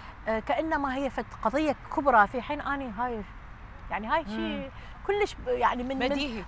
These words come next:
Speaker 1: بديهي من، من، من ت-، يعني يوميات الحياة اللي لازم نتعامل وياها.
Speaker 3: مم.
Speaker 1: فهو هذا ال-، ال-، يعني الخيارات هي، ولهذا حتى أنا إذا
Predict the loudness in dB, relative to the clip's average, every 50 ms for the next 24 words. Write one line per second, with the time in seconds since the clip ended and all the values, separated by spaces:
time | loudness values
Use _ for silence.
0 | -2 0 2 2 4 4 4 4 4 2 2 0 0 -2 -2 -2 -4 -4 -4 -4
1 | -4 -4 -4 -2 -2 0 0 0 0 -2 -4 -6 -6 -2 0 0 0 2 4 4
2 | 4 4 4 8 10 12 12 12 10 6 4 6 8 10 10 10 10 8 4 4
3 | 6 8 8 6 6 2 -2 0 4 6 6 6 6 4 2 2 2 2 2 2
4 | 4 4 2 2 0 -2 -8 -10 -10 -10 -10 -12 2 4 6 8 8 8 8 8
5 | 10 12 12 12 12 12 8 2 0 2 6 8 10 10 10 8 6 2 0 -2
6 | -4 -4 -4 -4 -4 -4 -4 -4 -6 -6 -8 -6 -6 -6 -2 2 8 10 12 12
7 | 12 12 12 12 12 12 8 2 -8 -12 -10 -10 -10 -10 -10 -10 -10 -10 -6 -4
8 | -4 -2 0 -2 -2 -2 -2 -2 2 6 6 6 8 12 12 12 12 12 12 10
9 | 8 8 8 6 6 8 8 8 8 8 6 4 2 4 6 8 8 8